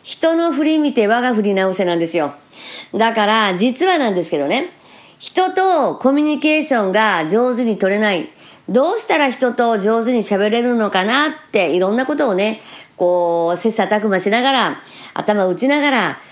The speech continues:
反省したり、喜んでみたり、ね、人と会った時、初対面の方であったりしてもね、ああ、もっとこうやって話せばよかった、ああ、もうちょっとこうすればよかったって思うことも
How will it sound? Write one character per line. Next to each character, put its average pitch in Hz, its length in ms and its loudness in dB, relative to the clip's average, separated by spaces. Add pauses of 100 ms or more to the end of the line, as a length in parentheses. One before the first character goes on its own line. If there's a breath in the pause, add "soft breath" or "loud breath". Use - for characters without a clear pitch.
(140 loud breath)
反 180 180 -2
省 180 180 0
し 175 80 -8
た 254 100 2
り、 240 380 -2
喜 - 80 -2 (220)
ん 151 40 -4
で 151 100 -2
み 202 120 -4
た 294 140 0
り、 226 280 -2 (120)
ね、 285 340 -2
人 - 220 -2
と - 60 -6
会 262 120 0
っ - 40 -10
た 180 100 -4
時、 - 280 -10
初 - 180 -4
対 180 180 -2
面 160 100 -4
の 151 80 -6
方 147 240 -6
で 139 100 -4
あ 127 60 -6
っ 131 100 -12
た 131 100 -6
り 139 100 -6
し - 60 -14
て 170 100 -4
も - 80 -8
ね、 285 280 -2 (380 loud breath)
あ 247 140 0
あ、 262 40 2
も 294 140 0
っ 311 40 -6
と 277 120 0
こ 285 120 0
う 302 40 2
や 311 60 0
っ 302 40 -8
て 285 60 -2
話 262 240 0
せ 233 60 -4
ば 226 80 2
よ 247 100 -2
か 262 100 0
っ 262 120 -8
た、 - 240 -2 (240 loud breath)
あ 262 300 2
あ、 - 20 2
も 269 140 2
う 330 80 -2
ち 392 100 0
ょ - 20 0
っ 415 60 -6
と 415 100 0
こ 330 160 0
う 339 40 -2
す 339 100 -2
れ 349 80 0
ば 339 80 2
よ 330 100 -2
か 320 120 0
っ 311 140 -6
た 285 120 2
っ 285 160 -10
て 240 80 0
思 254 180 2
う 254 40 -2
こ 214 100 -2
と 190 100 0
も 160 300 -4